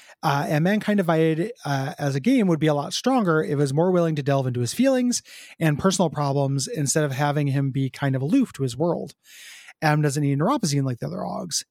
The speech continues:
He doesn't need to fear deportation to Golem, and we rarely get to hear him be open about his feelings, about the discrimination he faces,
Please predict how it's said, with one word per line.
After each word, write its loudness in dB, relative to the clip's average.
He 0
doesn't 2
need -2
to 0
fear 0
deportation 0
to -2
Golem, 0
and 4
we 4
rarely 0
get -2
to 0
hear 2
him 0
be 0
open 0
about -2
his -6
feelings, 0
about -2
the -2
discrimination 0
he 0
faces, 0